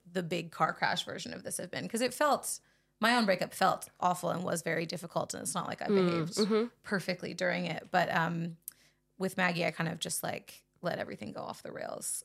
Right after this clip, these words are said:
Speaker 1: in quite spectacular fashion.
Speaker 2: So another one of our readers said, or called it her version of a millennial Bridget Jones. She's like, "Everything and nothing has changed in the last twenty-five years. The same old anxieties, but technology has added a whole new level of angst.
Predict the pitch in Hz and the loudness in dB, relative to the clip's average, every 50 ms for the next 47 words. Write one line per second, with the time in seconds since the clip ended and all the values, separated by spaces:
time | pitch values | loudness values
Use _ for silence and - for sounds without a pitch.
0 | _ _ - 190 185 - - - 190 - - - - - - - - 175 - - | _ _ -12 -12 -10 -8 -8 -8 -8 -6 -8 -10 -10 -8 -8 -6 -6 -8 -8 -10
1 | - - - - - - - - - - - 202 190 _ _ _ _ _ _ - | -14 -12 -12 -12 -10 -10 -12 -12 -12 -14 -14 -14 -16 _ _ _ _ _ _ -2
2 | - 247 226 214 220 226 240 240 226 220 208 196 180 175 165 175 175 170 170 170 | 4 8 8 8 8 8 8 8 6 6 8 6 6 6 6 6 6 8 8 8
3 | 170 165 165 160 - - - - 180 185 180 170 170 - - - 165 160 165 160 | 6 6 4 2 0 -4 -4 -2 0 0 0 0 -2 -2 0 2 2 4 4 2
4 | 156 - - _ _ _ _ - 196 165 - - - 247 226 202 180 165 156 - | 0 -2 -8 _ _ _ _ -4 -2 -2 0 2 4 6 8 10 10 8 8 6
5 | - - - 180 190 170 165 151 156 156 156 - 165 160 151 165 160 156 165 180 | 2 -2 -8 -2 0 2 2 2 2 0 0 0 0 0 2 2 4 4 6 6
6 | 190 190 185 180 180 165 165 170 160 - 180 160 - 156 - - - 190 170 160 | 6 6 6 6 6 4 4 2 -2 -2 -2 -2 0 -2 -4 0 4 4 4 4
7 | 139 110 - 107 120 156 185 - - - - - - - 208 196 - - 214 208 | 4 0 -2 -4 -4 -4 -4 -6 -8 -10 -14 -12 0 4 6 6 8 10 10 10
8 | 196 214 202 - 208 190 180 180 185 196 190 180 - 180 170 160 156 - - 185 | 10 8 8 8 8 8 10 10 10 8 8 6 6 4 4 4 4 4 4 4
9 | 165 160 156 - - 165 160 160 165 160 156 - - - 185 170 160 - - 165 | 4 4 2 2 0 0 2 2 2 0 0 -2 -2 -2 0 -2 0 0 2 2
10 | 165 165 160 170 170 165 151 117 95 104 147 156 - - - - - _ - 175 | 2 2 0 0 0 2 2 2 2 0 0 -2 -4 -6 -10 -14 -20 _ -4 -2
11 | 175 - 208 190 185 180 175 165 160 151 160 160 170 180 170 160 160 - 160 151 | 2 4 6 6 8 6 6 4 4 2 2 4 4 4 4 4 2 0 -2 -4
12 | 156 - 156 - - 202 - - 175 170 165 170 165 - 160 151 151 - - 160 | -2 -4 -4 -2 -2 -4 -2 0 0 0 2 0 0 0 -2 -2 -2 -2 -2 -2
13 | 160 156 147 - 151 - - - - 175 170 160 156 156 151 147 151 151 - - | -2 -2 -2 -2 -4 -4 -6 -4 -2 0 0 0 0 -2 -2 -2 -2 -4 -2 -4
14 | 156 147 - - 147 143 - 76 - - | -6 -6 -4 -6 -6 -6 -6 -8 -12 -14